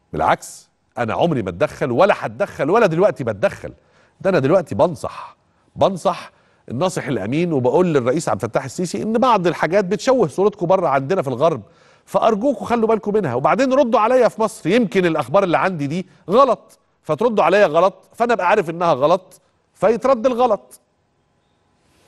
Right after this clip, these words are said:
ماشي، تمشي منه، تمشي منه، تعدي.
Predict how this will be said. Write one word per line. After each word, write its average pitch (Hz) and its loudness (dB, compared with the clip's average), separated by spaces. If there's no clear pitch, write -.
ماشي، 254 -2
تمشي 262 0
منه، 185 -2
تمشي 233 0
منه، 170 0
تعدي. 151 0